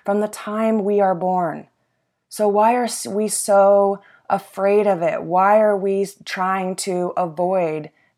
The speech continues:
failure? Because we can see how important it is. I think it's helpful to look back sometimes. I don't like to dwell in the past, but I know that there are lessons, valuable lessons in the past. So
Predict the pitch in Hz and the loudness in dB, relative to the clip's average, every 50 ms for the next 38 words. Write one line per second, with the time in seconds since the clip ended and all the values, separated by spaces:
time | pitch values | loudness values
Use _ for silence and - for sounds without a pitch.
0 | _ _ - 190 185 185 185 175 151 156 147 - - _ _ _ _ _ _ _ | _ _ -2 0 2 2 0 0 -2 -6 -8 -10 -12 _ _ _ _ _ _ _
1 | _ _ _ - 196 208 208 214 214 190 196 202 220 214 226 214 202 196 - - | _ _ _ -2 0 0 2 0 -2 -2 0 -2 0 0 -2 -2 -2 -4 -4 -2
2 | 233 226 214 190 190 175 165 165 - - 180 175 170 165 156 165 160 151 143 - | -2 -4 -2 -2 -2 -2 -2 -2 -4 -4 -4 -4 -4 -4 -4 -4 -4 -4 -6 -8
3 | - - - - _ _ _ _ _ _ _ _ _ _ _ _ _ _ _ _ | -12 -18 -20 -20 _ _ _ _ _ _ _ _ _ _ _ _ _ _ _ _
4 | _ _ _ _ - - _ _ - 220 220 277 269 277 294 - - - 196 202 | _ _ _ _ -20 -20 _ _ -4 -2 0 0 2 0 0 0 2 2 2 2
5 | 196 - - 185 175 170 165 160 160 - - _ _ _ _ _ _ _ - - | 0 0 0 2 4 4 4 4 0 -4 -14 _ _ _ _ _ _ _ -10 -6
6 | - 196 180 175 170 175 - 170 165 175 190 208 208 - - 185 170 165 165 160 | -2 0 0 0 0 -2 -4 -4 0 2 4 4 2 2 2 2 2 2 2 -2
7 | - - 165 151 165 - 175 156 147 170 165 160 156 - 180 202 233 233 240 226 | -4 -6 -6 -6 -6 -8 -8 -8 -8 -8 -10 -6 -2 0 0 0 2 2 2 2
8 | 226 233 254 208 196 202 202 196 190 190 190 185 190 190 185 - 185 180 175 175 | 2 2 -2 -2 2 6 8 8 8 8 8 6 2 0 -2 -2 -2 0 0 0
9 | 175 - - 190 185 175 175 180 180 180 175 175 180 180 185 180 - 175 165 160 | 0 -2 -2 0 0 0 2 0 0 2 2 2 2 2 0 0 0 2 4 4
10 | 160 160 156 156 160 160 160 165 - - 165 156 147 147 147 151 160 156 156 160 | 4 2 2 2 2 2 2 2 0 -4 -4 -4 -4 -6 -6 -4 -2 0 0 0
11 | 165 156 165 160 156 156 151 151 - - 156 156 151 151 147 151 - - 156 147 | -2 -2 -4 -2 -2 -2 -2 -2 -4 -8 -8 -8 -10 -10 -12 -12 -12 -10 -8 -8
12 | 143 135 - - - - 190 170 160 156 | -8 -8 -10 -10 -2 2 4 4 4 2